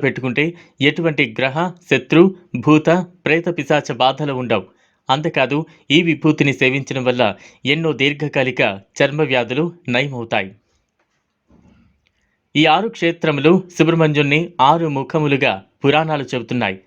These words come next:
ఈ ఆరు దివ్యమైన క్షేత్రములను తమిళనాడులోని ఆరు పడై వీడు అనంటారు.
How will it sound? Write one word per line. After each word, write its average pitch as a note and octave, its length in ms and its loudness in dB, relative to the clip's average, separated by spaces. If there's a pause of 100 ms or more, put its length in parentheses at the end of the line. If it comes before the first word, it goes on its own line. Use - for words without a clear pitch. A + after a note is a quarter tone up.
(360)
ఈ C3 80 4 (120)
ఆరు D#3 220 -2
దివ్యమైన C#3 520 0
క్షేత్రములను C3 580 0 (400)
తమిళనాడులోని C#3+ 680 -4 (840)
ఆరు F3 360 4
పడై D3 180 2 (120)
వీడు C3 220 -2 (180)
అనంటారు. A#2 440 -2